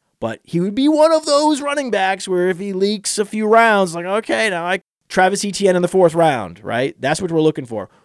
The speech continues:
Who's that running back that's gonna leak into the fourth round that could be Travis Etienne in twenty twenty-four? There's a running back I can believe in. Will Taylor leak to the fourth round? No way. I don't see it. So I don't see me drafting him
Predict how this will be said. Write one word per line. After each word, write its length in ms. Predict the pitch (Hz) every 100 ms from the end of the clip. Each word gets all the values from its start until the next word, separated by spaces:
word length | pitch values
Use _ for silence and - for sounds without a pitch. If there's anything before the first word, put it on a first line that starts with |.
| _
Who's 300 | - 220 220
that 220 | 220 220
running 240 | 180 185 175
back 180 | 156 139
that's 120 | -
gonna 140 | 139
leak 260 | 117 156 185
into 120 | 202
the 120 | 190
fourth 280 | 190 180 175
round 460 | 139 131 123 120 117 _ _ _ -
that 200 | 131 -
could 160 | 131
be 100 | 131
Travis 420 | - 139 139 147
Etienne 560 | 147 135 139 120 113 107
in 120 | 104
twenty 240 | - 113 113
twenty-four? 520 | 110 110 101 104 -
There's 380 | 120 160 262 285
a 60 | 240
running 280 | 214 208 180
back 180 | 170
I 120 | 151 156
can 120 | 147
believe 280 | 139 151 139
in. 180 | 107 - _ _ _
Will 540 | 139 180 190 196 180 _ _ _ -
Taylor 520 | - 156 170 190 202
leak 440 | 143 120 175 175
to 100 | -
the 100 | 101
fourth 400 | - - 147 190
round? 520 | 92 104 175 294 370 _ _ _ -
No 100 | 392
way. 460 | 403 - - - _ _ _
I 80 | 143
don't 160 | 180
see 140 | - 127
it. 180 | - - _
So 380 | - 117 113 113
I 160 | 107 113
don't 220 | 117 -
see 500 | - 117 120 120 120
me 100 | 131
drafting 380 | 151 196 - 110
him 160 | 85